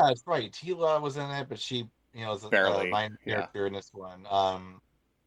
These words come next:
Speaker 2: And that's
Speaker 1: uh,
Speaker 2: Linda Gary does Teela as well as Queen Marlena.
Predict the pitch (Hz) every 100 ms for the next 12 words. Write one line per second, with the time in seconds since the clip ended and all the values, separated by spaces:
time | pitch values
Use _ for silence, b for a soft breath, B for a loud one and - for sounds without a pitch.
0 | _ _ _ _ _ - 104 92 90 85
1 | 85 127 113 - 98 101 87 80 85 -
2 | - 107 92 85 - 87 - 92 90 80
3 | - 101 90 87 82 95 98 78